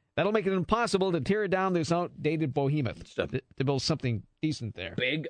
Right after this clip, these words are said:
Speaker 2: ugly, box-like eyesore of
Speaker 1: It
Speaker 2: a
Speaker 1: really
Speaker 2: building.
Speaker 1: is.
Speaker 2: It really, and the sound in there sucks,
Speaker 1: It looks
Speaker 2: by
Speaker 1: like
Speaker 2: the
Speaker 1: the
Speaker 2: way.
Speaker 1: Great Wall of Chocolate.
Speaker 2: It's just,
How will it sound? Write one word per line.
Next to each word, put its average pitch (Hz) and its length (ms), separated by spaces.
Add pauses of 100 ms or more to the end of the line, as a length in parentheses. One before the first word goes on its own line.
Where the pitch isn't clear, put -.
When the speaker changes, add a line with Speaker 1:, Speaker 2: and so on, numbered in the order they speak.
Speaker 2:
ugly, 135 320
box-like 113 680 (100)
eyesore 98 540
of 85 60
Speaker 1:
It - 40
Speaker 2:
a - 40
Speaker 1:
really 92 260
Speaker 2:
building. - 220
Speaker 1:
is. 107 100
Speaker 2:
It 123 80
really, 117 380
and 117 120
the 110 60
sound 139 400
in 107 80
there 90 100
sucks, 92 360
Speaker 1:
It - 20
looks 262 120
Speaker 2:
by - 60
Speaker 1:
like - 80
Speaker 2:
the - 60
Speaker 1:
the - 60
Speaker 2:
way. 143 80
Speaker 1:
Great 185 180
Wall 160 180
of 113 140
Chocolate. 156 480
Speaker 2:
It's 123 160
just, - 260